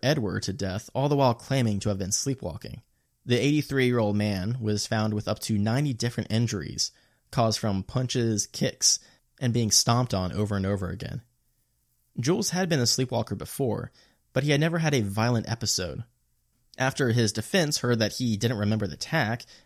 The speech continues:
and that he also had a history of sleepwalking, they started to use the sleepwalking defense and subjected Jules to what they described as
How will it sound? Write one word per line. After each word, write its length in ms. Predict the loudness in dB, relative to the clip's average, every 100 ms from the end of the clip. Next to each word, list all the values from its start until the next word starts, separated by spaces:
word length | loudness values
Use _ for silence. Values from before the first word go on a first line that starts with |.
| -4
and 120 | 0
that 100 | 2
he 160 | 0 0
also 260 | 0 0
had 140 | 0 -2
a 40 |
history 280 | -4 -4 -4
of 100 | -2
sleepwalking, 760 | -2 -2 -2 -4 -4 -8 -10 -12 _ _ _ _
they 120 | -2
started 360 | 2 2 2 2
to 80 | 0
use 180 | 0 2
the 80 |
sleepwalking 500 | 2 2 0 -2 -2
defense 540 | -6 -4 -2 0 0 0
and 160 | 0
subjected 480 | 0 -2 -2 -2 -4
Jules 380 | 0 0 0 -2
to 80 | -2
what 160 | -2
they 80 | -2
described 640 | -4 -4 0 2 4 2 0
as 340 | 0 0 -2